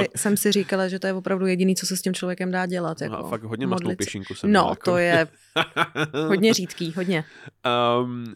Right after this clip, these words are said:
Speaker 1: eh, jinak, jinak se modlí s Alex, eh, vede takový kázání pro celou carskou rodinu, pro Mikuláše, holky. Eh, zajímavá věc je,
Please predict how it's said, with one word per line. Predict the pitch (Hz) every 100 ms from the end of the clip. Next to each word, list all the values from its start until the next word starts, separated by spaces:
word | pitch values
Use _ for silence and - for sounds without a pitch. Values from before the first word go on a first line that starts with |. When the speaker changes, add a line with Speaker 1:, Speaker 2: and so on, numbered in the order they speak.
| -
Speaker 1:
eh, | 123 120 120 117 120 117 98
jinak, | 127 147 143
jinak | 139 139
se | 143
modlí | 139 151 180 180
s | -
Alex, | 113 143 165 165 - -
eh, | 120 123 117
vede | 117 113
takový | 107 - 90
kázání | 120 123 131 135 135 127 131 127
pro | 113
celou | 101 98 87
carskou | 78 82 -
rodinu, | 95 113 113 107
pro | 101
Mikuláše, | 95 110 104 101 - 98
holky. | 92 95 - 95 95 95 - - - _ -
Eh, | 98 95
zajímavá | 113 156 165 165 156
věc | 160 151 135
je, | 123 123 123 -